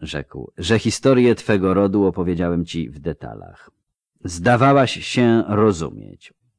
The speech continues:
Twoje pytanie zdumiewa zatem. Mamy prawo i możemy wymagać, jaskółko. Twój ojciec, Kregen Nan,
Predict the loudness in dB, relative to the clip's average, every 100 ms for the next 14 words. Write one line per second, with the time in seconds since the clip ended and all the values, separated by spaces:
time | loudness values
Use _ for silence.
0 | _ _ _ _ -8 -4 -2 0 2 4
1 | 6 6 4 2 2 2 0 -2 -6 -10
2 | -14 -16 -16 -16 _ _ _ _ _ _
3 | _ -2 2 4 6 4 2 -4 -10 0
4 | 4 4 4 2 0 _ _ _ 2 4
5 | 6 4 4 4 2 0 -6 -10 -14 -14
6 | -16 -16 -16 -20 -20 _ _ _ _ _
7 | _ _ -8 2 6 6 6 4 4 0
8 | -12 -14 -18 -20 _ _ -4 2 4 4
9 | 4 2 0 -4 -8 -14